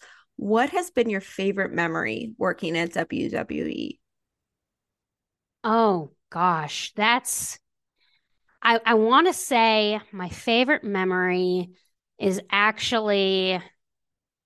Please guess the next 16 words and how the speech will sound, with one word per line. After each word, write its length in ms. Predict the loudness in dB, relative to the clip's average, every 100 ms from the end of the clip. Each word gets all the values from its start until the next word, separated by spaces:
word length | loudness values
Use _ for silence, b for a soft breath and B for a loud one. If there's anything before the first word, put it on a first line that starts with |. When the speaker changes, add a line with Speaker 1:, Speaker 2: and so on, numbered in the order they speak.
| _ _ _ -12
Speaker 2:
now 220 | -8 -2
this 180 | 0 0
is 140 | 0
going 320 | 2 4 4
back 240 | 2 0 -2
a 60 |
number 420 | -2 -2 0 0
of 120 | -2 -2
years, 340 | -4 -6 -6
but 120 | -6
it's 200 | -4 -6 -2
actually 840 | -2 -2 -4 -2 0 2 0 -2 -8 b b _ -10
WrestleMania 920 | -2 -2 0 0 2 2 2 2 0
thirty. 600 | -6 -12 -12 -12 -16 -20 _ _ _ _ _ _ _ _ _ _ _ _ -10
It 80 | 0
was 340 | 0 0 -4